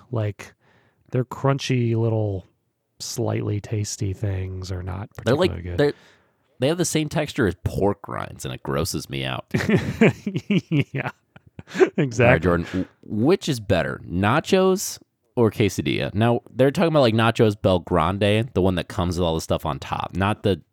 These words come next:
Speaker 2: nachos, like, with the side of
Speaker 1: Right.
Speaker 2: cheese.
Speaker 1: I'm still gonna go quesadilla, though.
Speaker 2: For sure,
Speaker 1: I like
Speaker 2: for
Speaker 1: quesadillas,
Speaker 2: sure.
Speaker 1: yeah.
Speaker 2: Sixty-four percent voted for
Speaker 1: Yeah,
Speaker 2: quesadilla.
Speaker 1: yeah.
Speaker 2: Now, here's a good one that I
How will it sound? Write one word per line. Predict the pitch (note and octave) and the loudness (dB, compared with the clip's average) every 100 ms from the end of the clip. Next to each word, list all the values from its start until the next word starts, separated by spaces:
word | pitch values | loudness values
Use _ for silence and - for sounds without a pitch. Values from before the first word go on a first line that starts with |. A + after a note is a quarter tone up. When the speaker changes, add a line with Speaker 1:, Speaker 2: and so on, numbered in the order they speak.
| - | -4
Speaker 2:
nachos, | F#2 E2+ - E2+ D2+ C#2+ - - _ | 0 0 2 0 0 -4 -8 -12 _
like, | - D2+ - | -4 -4 -2
with | D#2 - | -4 -4
the | - | -8
side | - D3+ B2+ | 0 2 4
of | |
Speaker 1:
Right. | B2 A#2 G#2 | 4 2 0
Speaker 2:
cheese. | - | 0
Speaker 1:
I'm | C#3 | 0
still | C3 C3+ | 2 0
gonna | A#2+ | 2
go | G#2+ G2+ | 0 -2
quesadilla, | G#2+ F#2+ F2+ F2 F2 | -4 -4 -4 -4 -4
though. | E2+ F2 - _ _ - | -4 -6 -8 _ _ -14
Speaker 2:
For | - A2+ | 0 0
sure, | - B2+ | 2 0
Speaker 1:
I | |
like | A#2 G2 | 0 -2
Speaker 2:
for | C#2 | -6
Speaker 1:
quesadillas, | |
Speaker 2:
sure. | - - - - | -8 -14 -18 -18
Speaker 1:
yeah. | - - _ | -18 -18 _
Speaker 2:
Sixty-four | - B2 - C3 B2 | -2 0 2 4 4
percent | G#2+ F#2+ F2+ C#2 | 2 -2 -4 -4
voted | C2 - | -8 -2
for | |
Speaker 1:
Yeah, | B2 G#2 | 0 2
Speaker 2:
quesadilla. | F#2 | -2
Speaker 1:
yeah. | - - - _ _ _ _ _ _ _ _ | -4 -6 -8 _ _ _ _ _ _ _ _
Speaker 2:
Now, | D#2 D#2 D2 C#2 _ _ - - | -4 -2 -2 -6 _ _ -20 -10
here's | - E3+ D#3+ | -2 0 0
a | D#2 | -2
good | E2+ | -2
one | C#2+ B1 A#1 - _ _ | -2 -4 -8 -12 _ _
that | F2 E2+ - | -2 -2 0
I | F2 G2 G2+ F#2+ | 0 2 0 -2